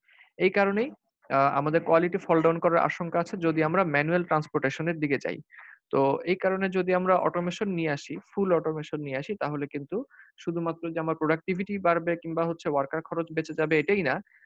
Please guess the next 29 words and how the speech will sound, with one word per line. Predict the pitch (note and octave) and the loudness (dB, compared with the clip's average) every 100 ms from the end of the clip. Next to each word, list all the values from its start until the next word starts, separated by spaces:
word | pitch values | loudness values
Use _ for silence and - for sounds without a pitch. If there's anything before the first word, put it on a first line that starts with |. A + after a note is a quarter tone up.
| - - | -10 -2
বরঞ্চ | D3 E3+ F3 | -2 0 -2
আসলে | F3 F#3+ F#3+ | -4 -4 -4
এখানে | G#3 F#3+ | -2 -2
মূল | F3 F3+ A3 G#3+ | 0 0 0 -2
ইস্যু | G3 - F3+ | -6 -4 -4
হচ্ছে | D#3+ - - G#3+ | -4 -6 -8 -6
যে | D3 | -2
আমার | C#3 D3 | -2 -2
কোয়ালিটি | E3 D3 C#3+ C#3 C#3 | -2 0 0 -2 -8
কন্ট্রোলটা | C3+ C3+ C#3+ C#3+ | -8 -8 -10 -4
অনেক | F3+ B2 _ | -4 -4 _
ভালো | - - - | -14 -14 -12
থাকবে। | - _ _ _ _ _ _ _ - | -18 _ _ _ _ _ _ _ -12
ঠিক | G#3+ | -8
আছে? | - - - _ _ | -8 -10 -18 _ _
তো | D#3 | -2
এই | F3 | 0
জন্য | G3+ G#3+ | 0 0
আসলে | G3+ G3+ G#3 | -2 -2 -6
কোয়ালিটি | G3 E3+ E3+ F3 G#3+ | 0 2 2 -2 -6
কন্ট্রোল | F#3+ F#3+ G3+ | -6 -6 -6
ইস্যুটা | F#3+ - - | -8 -10 -10
মূলত | F#3+ F#3+ F#3 F#3+ | -8 -8 -8 -6
আমার | F#3 D3+ D#3 | -6 -6 -8
কাছে | D#3+ F3 | -8 -8
বেশি | D#3 D3+ D3 | -8 -8 -6
জরুরি | D3 D3+ D3+ | -6 -6 -6
মনে | C#3 B2+ | -6 -8
হয়। | C#3 C3+ | -8 -8